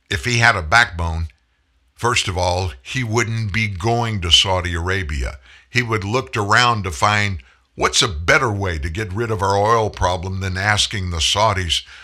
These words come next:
putting them in a position where they could hold us hostage for oil. <laughs> Joe Biden's never gonna do that. He's gonna go for the political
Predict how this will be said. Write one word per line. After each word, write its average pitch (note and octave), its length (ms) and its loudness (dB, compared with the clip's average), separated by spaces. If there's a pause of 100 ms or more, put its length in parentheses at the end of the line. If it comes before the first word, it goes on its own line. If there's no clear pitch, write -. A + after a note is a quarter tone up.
(160)
putting A2+ 340 -2
them F#2+ 420 -2 (480)
in G#2+ 120 -2
a G2 60 -2
position G2 500 0
where F#2+ 120 -4
they G2 160 -4
could F2 180 -2
hold A2 380 -2
us G2 220 2
hostage G2 540 0
for F#2 220 -2
oil. G2+ 400 0 (1800)
<laughs> - 160 0 (500)
Joe C3+ 160 2
Biden's G2 380 0
never F2+ 220 -2
gonna C2+ 240 2
do A1+ 160 -2
that. - 320 -12 (1080)
He's A#2 180 -4
gonna G#2+ 200 -2
go F#2+ 160 -2
for E2+ 160 -8
the D#2+ 140 -8
political G#2 760 -6